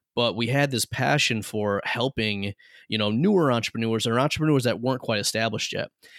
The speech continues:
And so what's been really cool is we've then been able to take our experiences personally, as well as a lot of the businesses that we work with,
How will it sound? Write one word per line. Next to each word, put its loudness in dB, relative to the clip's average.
And 0
so 2
what's 0
been 2
really 2
cool 2
is 0
we've -2
then 0
been 2
able 0
to -2
take -4
our 4
experiences 0
personally, 0
as -2
well 2
as 2
a -2
lot 2
of -2
the -4
businesses -2
that -4
we -6
work -2
with, -4